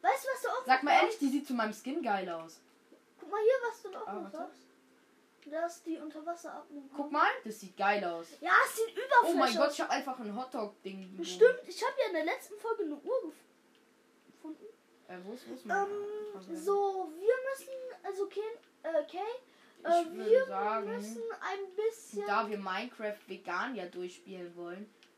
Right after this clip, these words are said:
Speaker 2: sollten
Speaker 1: Oh mein
Speaker 2: wir
Speaker 1: Gott, hab ich hier ein, eine krasse Angel, Digga. Keno!
Speaker 2: Tschüss!
Speaker 1: Ey, ich werd uns direkt einen Schatz angeln. Also, ich bin der Angler heute.
Speaker 2: Ja, okay, dann viel Spaß. Ey,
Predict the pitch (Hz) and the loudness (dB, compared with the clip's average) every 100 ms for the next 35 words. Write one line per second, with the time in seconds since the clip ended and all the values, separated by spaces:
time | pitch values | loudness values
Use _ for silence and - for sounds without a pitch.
0 | 190 190 202 247 - - 370 587 640 640 | -20 -8 -6 -4 -4 2 4 4 4 4
1 | 539 508 587 440 453 453 - 440 440 403 | 6 6 6 4 4 4 6 10 10 8
2 | 320 - 403 381 - 392 392 - 392 359 | -2 -4 0 0 0 0 2 2 2 2
3 | 349 349 311 381 339 294 - 440 466 605 | 0 0 0 2 4 2 2 4 6 8
4 | 622 539 403 294 285 302 640 659 659 - | 8 6 4 0 0 8 12 12 12 6
5 | - - _ - _ _ _ _ _ _ | -8 -16 _ -20 _ _ _ _ _ _
6 | _ _ _ _ 349 403 427 403 415 - | _ _ _ _ 6 6 6 2 -2 0
7 | 427 427 - 480 571 605 403 381 494 659 | 0 0 2 4 4 2 -6 -6 -4 -4
8 | - 508 466 359 277 - 392 392 440 - | -2 -2 -2 -6 -2 0 2 4 4 4
9 | 466 427 392 - 523 622 622 539 427 339 | 2 4 4 4 0 0 2 2 0 4
10 | 285 247 - - 196 190 196 247 220 180 | 2 2 -10 -12 -4 -4 -4 -6 -8 -8
11 | 202 - 226 220 - _ _ _ 359 349 | -12 -8 -6 -6 -14 _ _ _ 6 6
12 | - | 2